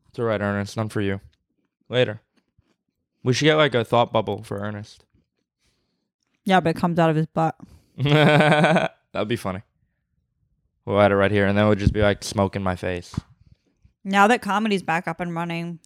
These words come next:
Speaker 1: Oh my gosh, I can't believe it.
Speaker 2: I don't know. I feel like I'm gonna wanna spend some time here, but I'm also gonna wanna travel because I feel like the city might overwhelm me.
Speaker 1: Can I travel with you?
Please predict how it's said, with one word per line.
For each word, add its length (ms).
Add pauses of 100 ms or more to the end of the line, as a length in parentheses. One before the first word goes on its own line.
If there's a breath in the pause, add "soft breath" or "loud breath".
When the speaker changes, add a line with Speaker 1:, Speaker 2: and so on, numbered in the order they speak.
Speaker 1:
Oh 60
my 160
gosh, 240
I 60
can't 160
believe 200
it. 120 (1400)
Speaker 2:
I 180
don't 120
know. 160
I 100
feel 180
like 180
I'm 120
gonna 180
wanna 240
spend 340
some 200
time 260
here, 180
but 100
I'm 140
also 280
gonna 200
wanna 240
travel 420
because 380
I 80
feel 160
like 180 (600 soft breath)
the 100
city 240
might 180
overwhelm 400
me. 200 (160)
Speaker 1:
Can 120
I 40
travel 280
with 120
you? 100